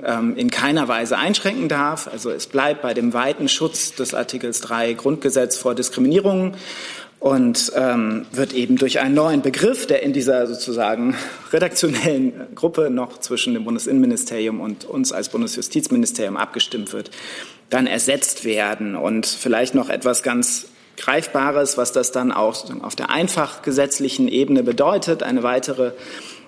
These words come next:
Änderung, die sich in dem Maßnahmenkatalog findet, ist eine Änderung des Allgemeinen Gleichbehandlungsgesetzes, das zum Beispiel davor schützt, dass man,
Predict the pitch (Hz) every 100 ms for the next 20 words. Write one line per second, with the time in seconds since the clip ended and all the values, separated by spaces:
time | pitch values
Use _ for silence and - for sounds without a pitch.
0 | - - 160 160 131 143 131 123 120 120
1 | 131 123 113 123 - 120 117 110 - 110
2 | 113 113 - 214 220 196 143 - 131 131
3 | 139 127 127 123 117 120 117 104 117 120
4 | 165 - 156 135 143 147 139 - 127 135
5 | 135 135 131 - 123 117 - 120 107 -
6 | 120 107 - 113 147 131 - 117 123 110
7 | 113